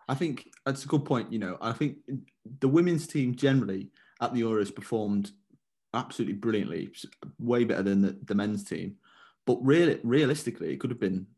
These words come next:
a lot better, because we spoke on the podcast last week that we've not released yet, that's probably gonna become next <laughs> week's podcast, that the women's fifteen hundred could have been,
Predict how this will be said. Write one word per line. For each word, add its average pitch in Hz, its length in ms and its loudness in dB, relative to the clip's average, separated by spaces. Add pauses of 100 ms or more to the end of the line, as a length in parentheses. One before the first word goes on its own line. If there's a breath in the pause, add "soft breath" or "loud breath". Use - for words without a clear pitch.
(160)
a 104 60 -2
lot - 180 0
better, - 340 -8 (140)
because 98 400 0 (680)
we 117 80 2
spoke 143 280 4
on 123 80 2
the 107 60 2
podcast 104 400 -2
last 110 240 -2
week 101 160 0
that 85 60 -6
we've 98 120 -4
not 101 140 -4
released 101 360 0
yet, 92 240 -6
that's 87 120 -6
probably 101 220 -2
gonna 95 120 0
become 95 240 -4
next 101 220 -2
<laughs> - 20 -14
week's 131 160 -4
podcast, - 600 -10 (480 loud breath)
that 120 220 4
the 131 60 6
women's 131 380 6
fifteen 120 300 0
hundred 110 360 0
could 131 120 0
have 123 100 0
been, 98 280 -2